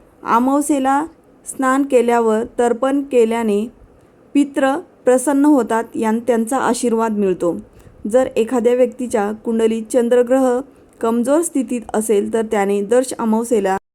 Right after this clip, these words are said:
चंद्राची पूजा करावी. दर्श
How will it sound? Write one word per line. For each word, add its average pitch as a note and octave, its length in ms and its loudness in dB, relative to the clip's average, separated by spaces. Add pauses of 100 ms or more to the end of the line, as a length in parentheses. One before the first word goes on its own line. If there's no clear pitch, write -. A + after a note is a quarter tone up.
(340)
चंद्राची A#3 460 0
पूजा A#3 340 0
करावी. F#3+ 460 -2 (760)
दर्श C4+ 340 0